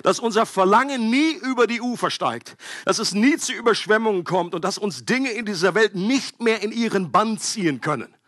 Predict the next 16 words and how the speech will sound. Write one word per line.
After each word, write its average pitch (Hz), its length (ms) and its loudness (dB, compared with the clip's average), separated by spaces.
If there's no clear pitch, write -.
Also 160 240 0
wer 214 140 0
schon 208 220 -2
da 233 280 4
ist 220 260 0
an 165 120 -4
diesem 190 260 -4
Punkt, 147 300 -4
der 160 80 -2
darf 156 300 -2
gerne 175 320 -2
für 170 160 -8
mich 160 160 -6
beten 143 320 -4
hinterher. 123 360 -8
Augustin 208 920 2